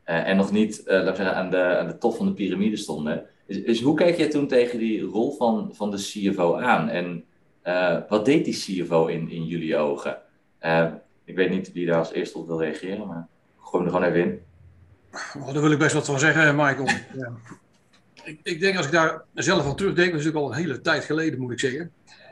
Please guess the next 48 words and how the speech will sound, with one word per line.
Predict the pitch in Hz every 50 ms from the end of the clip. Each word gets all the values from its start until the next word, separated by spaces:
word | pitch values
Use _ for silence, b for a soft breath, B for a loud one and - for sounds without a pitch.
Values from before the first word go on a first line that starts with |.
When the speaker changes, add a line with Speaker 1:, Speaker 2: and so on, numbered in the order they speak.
| B B - - - -
Speaker 2:
Ehm, | 156 143 147 151 151 147 147 147 143 143 147 143 135 - - - _ _ _ _ _ -
is | - 131
dat | 170 180
ik | 156 156
de | 156 180
eerste | 190 202 196 - - 165 -
tien | - 196 180
jaar, | 175 180 175 175 170 165
zeg | - 170 151
ik | 147
altijd, | 170 170 151 151 131
van | 156 160 147
mijn, | 143 143 143 143 139
van | 147 147 139
mijn | 139 135 131 131 - - _ -
carrière | - 139 135 135 151 160 151 147
heel | 143 147 160 156
erg | 139 117
belangrijk | 127 147 156 151 156 151 151 147
vond | - - 156 143 139 127
om, | 143 143 131 131 131 131
ehm, | 127 127 127 123
ik | 120 113 _ _ _ _ _ _ _ _ _ _ _ _ _ _ _ _ _ _ _ _ _ _
heb | - 175 165
er | 190
nooit | 196 202 190 180
tegenop | 185 151 - 190 196 190
gekeken, | - - - 147 127 117 110 107 107 -
maar | - 135 135 135 131
er | 135
vooral | 120 147 160 170
om | 170 151
ervan | 143 127 135 143 127
te | 131
leren. | 139 160 190 175 139 117 - - - _ _ _ _ _ _ 143
Ehm, | 131 127 127 127 127 127 123 123 123
en | - 147 135
niet | 156 170 165
alleen | 165 160 160 156 147
maar | 143 139 123
van | 127 135 127
wat, | 135 135 135 - - - 151
hè, | 151 170 - 156
hoe | 139 131 127
zou | 120 143 139
ik | 131
het | 135 131 -
nou, | 131 127 123 120 120 117